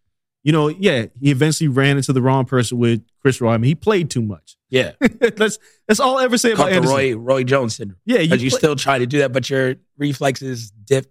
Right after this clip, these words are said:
Speaker 2: just a little bit.
Speaker 1: Just a little bit. You can't pull your head back in
Speaker 2: Yeah.
Speaker 1: time. But he played too much.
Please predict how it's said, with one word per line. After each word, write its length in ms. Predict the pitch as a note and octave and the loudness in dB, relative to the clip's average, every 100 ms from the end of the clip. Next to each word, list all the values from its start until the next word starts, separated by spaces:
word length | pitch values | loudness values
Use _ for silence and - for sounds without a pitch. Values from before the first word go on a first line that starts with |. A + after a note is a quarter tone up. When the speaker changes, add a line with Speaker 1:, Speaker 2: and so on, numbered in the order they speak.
| G2+ | -16
Speaker 2:
just 360 | - A#3+ - | -2 -2 -2
a 40 | G#3+ | -8
little 220 | B3+ C4+ | -6 -4
bit. 60 | |
Speaker 1:
Just 240 | D#3 G3 G#3+ | -4 -4 -4
a 20 | |
little 220 | G#3 F#3+ | -2 0
bit. 220 | D3 A2+ | 2 0
You 60 | A2 | 0
can't 200 | E3+ E3 | -4 -2
pull 100 | F3 | 0
your 100 | E3 | 0
head 140 | E3 C3+ | 0 0
back 200 | A#2+ G#2+ | -2 0
in 60 | |
Speaker 2:
Yeah. 140 | C3 A2+ | -2 -2
Speaker 1:
time. 140 | D#2 _ _ _ _ _ B2 | -4 _ _ _ _ _ -4
But 200 | D3+ D#3+ | -2 0
he 100 | F#3+ | -4
played 380 | - A3 F#3+ | -2 -2 -2
too 100 | - | -2
much. 280 | B2 G2+ - | -4 -4 -12